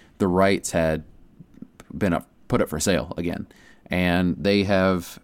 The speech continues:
now been repurchased by a different production company, um, and they are gonna be adapting it for television.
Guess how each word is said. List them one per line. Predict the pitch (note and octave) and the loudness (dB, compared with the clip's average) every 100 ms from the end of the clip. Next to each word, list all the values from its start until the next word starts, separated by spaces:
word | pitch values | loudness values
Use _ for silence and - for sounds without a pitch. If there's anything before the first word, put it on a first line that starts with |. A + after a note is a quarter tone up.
| _ _ _ _ _ | _ _ _ _ _
now | F#2+ G2+ G2+ G#2+ G2 | -2 0 2 2 2
been | E2 G2 F#2 F2 E2+ - _ _ _ - | 0 0 0 0 -2 -6 _ _ _ -6
repurchased | G2 F#2+ - C3+ C#3 F#2 E2+ - | 0 0 0 -2 -2 -6 -6 -4
by | F2 E2 | 0 0
a | |
different | E2+ E2+ - - G2 | 0 -2 -6 -10 -12
production | - E2 E2+ F2+ | 0 0 2 -2
company, | F2 G2 E2+ D#2 D2+ - - - - | -2 -2 0 -2 -4 -10 -20 -20 -4
um, | - E2+ D#2+ D2+ | 0 2 0 -2
and | F#2+ F#2+ F#2 F2 - | -2 0 2 0 -2
they | F#2 F#2 | 0 2
are | F2+ | 2
gonna | F#2 F#2 | 2 2
be | E2+ | 2
adapting | E2 E2+ F#2+ G#2 | 2 2 2 0
it | F2+ | -2
for | - - | -4 -6
television. | - G#2+ F2 A#1+ - - | 0 2 2 -4 -8 -16